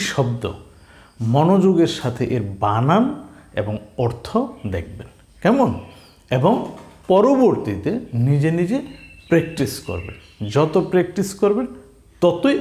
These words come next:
দ্রুত ইনশাল্লাহ আপনি advance হবেন। তো friends, চলুন আজকে শব্দগুলো দেখে নেই। আমাদের আজকের প্রথম শব্দটি হচ্ছে যক্ষা।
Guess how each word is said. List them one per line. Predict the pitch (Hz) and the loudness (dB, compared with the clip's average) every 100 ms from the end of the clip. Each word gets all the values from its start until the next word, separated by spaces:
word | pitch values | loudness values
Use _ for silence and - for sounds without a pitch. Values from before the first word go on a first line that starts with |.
| 123 120 | 0 2
দ্রুত | 147 143 120 | 2 2 -2
ইনশাল্লাহ | 98 101 101 98 | -2 -2 -2 -2
আপনি | 104 | -6
advance | 92 95 98 92 - | -6 -4 -4 -6 -10
হবেন। | 95 92 - - - _ | -12 -12 -18 -20 -20 _
তো | 110 - | -6 0
friends, | 185 233 - - - | 2 0 -4 -14 -2
চলুন | 156 156 269 - - | 2 4 2 -2 -4
আজকে | - 113 - | -2 -4 -2
শব্দগুলো | 156 143 135 120 101 | -2 0 -2 -2 -2
দেখে | 135 131 113 | -4 -2 -6
নেই। | 87 - - _ _ _ - - - - - - | -8 -14 -20 _ _ _ -20 -20 -20 -20 -12 -4
আমাদের | 135 170 185 170 | 0 2 2 2
আজকের | - 240 240 - - - | -2 -6 -6 -8 -4 -2
প্রথম | - - 262 285 - | 0 0 -2 -2 -2
শব্দটি | 151 143 165 185 120 | -2 0 0 0 -2
হচ্ছে | 113 - - 190 - - - - - 117 110 | -4 -6 -6 -4 -6 -12 -20 -20 -8 -2 0
যক্ষা। | 175 - - - | 0 -2 -8 -4